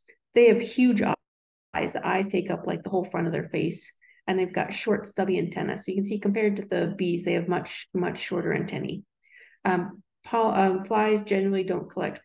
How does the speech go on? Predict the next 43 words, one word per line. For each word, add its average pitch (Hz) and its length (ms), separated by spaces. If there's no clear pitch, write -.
pollen. 208 680
They 190 80
often 185 360
will 175 120
land 180 340
on 175 140
a, 170 160
a 175 240
leaf 202 580
or 175 340
a 170 80
flower 190 320
and 175 80
just - 180
sit 202 120
there 202 200
for 190 100
a 185 100
little 185 180
bit. 202 200
And 185 260
some 196 140
examples, 180 720
um, 175 420
they, 180 520
that 196 120
we, - 320
we 190 80
see 180 240
are 170 160
hoverflies, 196 720
houseflies. 180 800
Um, 180 540
the 185 220
top 185 300
picture 196 220
here 175 180
is - 80
a, 170 280
a 170 60
hoverfly, 175 400
and 170 100
the, - 160